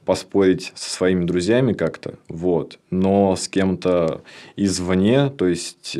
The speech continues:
вообще у меня не получается, я трачу очень много на это внутренней всегда энергии, есть такие люди,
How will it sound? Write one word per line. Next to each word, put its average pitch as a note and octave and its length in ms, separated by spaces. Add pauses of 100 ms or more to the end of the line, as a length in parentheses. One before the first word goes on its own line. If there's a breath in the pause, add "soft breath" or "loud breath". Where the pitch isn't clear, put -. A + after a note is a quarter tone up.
вообще E2+ 420
у F#2 80
меня E2+ 160
не E2 120
получается, F2+ 640
я E2 80
трачу F2+ 400
очень F2+ 320
много E2+ 300
на E2 100
это E2 240
внутренней E2 460
всегда D#2+ 340
энергии, G2+ 380
есть F2 280
такие E2+ 260
люди, G#2 320